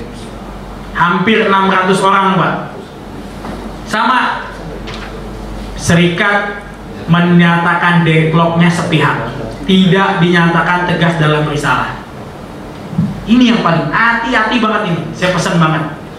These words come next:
harus dinyatakan secara tegas dalam risalah. Kalau pengusaha nggak mau tanda tangan, jangan mogok. Solusinya gimana? Solusinya adalah catatkan perselisihan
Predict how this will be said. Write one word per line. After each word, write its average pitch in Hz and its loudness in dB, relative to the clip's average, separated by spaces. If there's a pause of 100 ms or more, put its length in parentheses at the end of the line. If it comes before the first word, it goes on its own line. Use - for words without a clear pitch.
(100)
harus 208 2 (400)
dinyatakan 190 4
secara 185 0
tegas 170 4
dalam 156 4
risalah. 123 -2 (560)
Kalau 233 4
pengusaha 214 4
nggak 208 2
mau 196 4
tanda 196 2
tangan, 208 2 (400)
jangan 170 4
mogok. 160 2 (240)
Solusinya 302 4
gimana? 339 4 (600)
Solusinya 165 4
adalah 170 4 (560)
catatkan 165 2
perselisihan 156 2